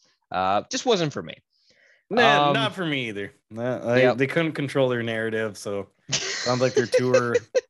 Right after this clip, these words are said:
Speaker 2: tour
Speaker 1: Get 'em,
Speaker 2: ended.
Speaker 1: Clark.
Speaker 2: Probably, probably shouldn't have routed it through a bunch of music venues, but I, I digress.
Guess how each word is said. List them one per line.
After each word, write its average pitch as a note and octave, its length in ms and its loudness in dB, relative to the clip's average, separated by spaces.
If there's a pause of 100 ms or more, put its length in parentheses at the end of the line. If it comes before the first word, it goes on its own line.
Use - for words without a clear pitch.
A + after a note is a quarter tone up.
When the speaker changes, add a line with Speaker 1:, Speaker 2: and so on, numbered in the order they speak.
(1160)
Speaker 2:
tour A3 240 2
Speaker 1:
Get F#3 160 0
'em, E3 60 2
Speaker 2:
ended. F3 260 2
Speaker 1:
Clark. - 0 -
Speaker 2:
Probably, G3+ 400 0
probably G3+ 320 -4
shouldn't F#3+ 240 -4
have D3+ 60 -2
routed D3+ 380 -2
it D3 160 -4
through C#3+ 180 -4
a - 20 -2
bunch C#3 280 -4
of B2+ 80 -8
music B2 320 -6
venues, B2 500 -6
but A2+ 180 -2
I, A#2+ 440 -2
I A#2+ 40 -4
digress. F#2+ 760 -8